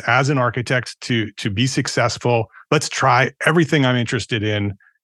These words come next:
and see what works, right? So it's, it's almost like a laboratory. Like, phase one is the lab. You're out there trying everything, seeing what works, saying yes to every opportunity that comes in. And then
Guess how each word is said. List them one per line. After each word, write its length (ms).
and 180
see 280
what 200
works, 440
right? 180
So 120
it's, 260
it's 160
almost 280
like 140
a 60
laboratory. 640
Like, 160
phase 260
one 180
is 120
the 100
lab. 420
You're 100
out 200
there 380
trying 340
everything, 540
seeing 280
what 160
works, 480
saying 280
yes 280
to 140
every 220
opportunity 640
that 140
comes 280
in. 280
And 100
then 220